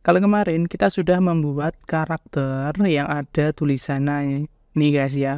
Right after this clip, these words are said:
mungkin tulisan nama kalian atau tulisan siapa lah. Seperti ini ya, seperti ini ya.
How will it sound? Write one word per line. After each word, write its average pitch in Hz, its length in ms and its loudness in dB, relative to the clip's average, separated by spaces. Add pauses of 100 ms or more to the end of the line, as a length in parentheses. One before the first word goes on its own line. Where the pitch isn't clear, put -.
mungkin 151 240 2
tulisan 151 400 2
nama 135 240 -2
kalian 175 560 2 (400)
atau 147 240 0
tulisan 139 480 0
siapa 165 480 0
lah. 135 320 -4 (640)
Seperti 151 400 0
ini 196 400 4
ya, 160 80 0
seperti 151 400 0
ini 143 320 0 (320)
ya. 147 240 -4